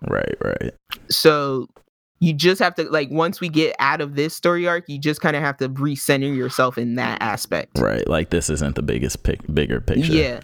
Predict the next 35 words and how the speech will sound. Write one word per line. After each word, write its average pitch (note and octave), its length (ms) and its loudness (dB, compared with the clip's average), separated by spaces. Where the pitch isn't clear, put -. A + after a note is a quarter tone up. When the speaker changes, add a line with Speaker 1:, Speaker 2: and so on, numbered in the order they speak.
Speaker 1:
I - 80 -6
guess. - 100 -8
Speaker 2:
And E3+ 160 10
so F#3 140 4
that's F#3+ 240 2
the A#3 60 0
only G3+ 120 0
reason F#3+ 220 0
I'm E3+ 60 -2
saying F#3 180 2
that, D#3+ 100 0
because D#3 260 -2
we F3+ 140 -2
keep G3+ 240 0
saying F#3 240 4
Yakuza, D#3 500 0
but C#3+ 120 2
he's G3 200 -2
not F3 380 2
the C#3 220 -2
he-, - 280 0
he's, A3+ 360 0
he C4+ 240 4
is, B3 120 0
like, G3 160 2
a D#3+ 120 2
very, F#3+ 680 -2
uh, C3+ 320 10
Speaker 1:
He's A2 140 6
a F#2 60 6
head F#2 140 2
of E2+ 60 4
a E2+ 40 4
Speaker 2:
small F2 80 4
Speaker 1:
subsect? F2 580 2